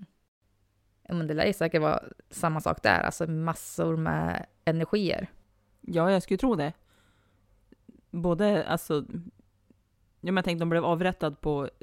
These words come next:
Speaker 2: säkert ganska grova sätt,
Speaker 1: Mm.
Speaker 2: men också just att det var grova brottslingar som hade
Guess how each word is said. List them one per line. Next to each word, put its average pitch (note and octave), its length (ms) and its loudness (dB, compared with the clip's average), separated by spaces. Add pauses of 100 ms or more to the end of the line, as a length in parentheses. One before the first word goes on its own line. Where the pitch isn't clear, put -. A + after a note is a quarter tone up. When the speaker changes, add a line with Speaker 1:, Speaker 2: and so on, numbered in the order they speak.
(320)
Speaker 2:
säkert - 520 -8
ganska C#3+ 580 -4 (120)
grova D#3 380 0
sätt, - 380 -4
Speaker 1:
Mm. F3 200 2
Speaker 2:
men E3 140 4
också D#3+ 420 -4 (600)
just - 180 -8
att D#3 80 -4
det D#3 60 -6
var D#3+ 80 0
grova E3 300 0
brottslingar F3 520 2
som D#3+ 160 -6
hade D#3 380 -4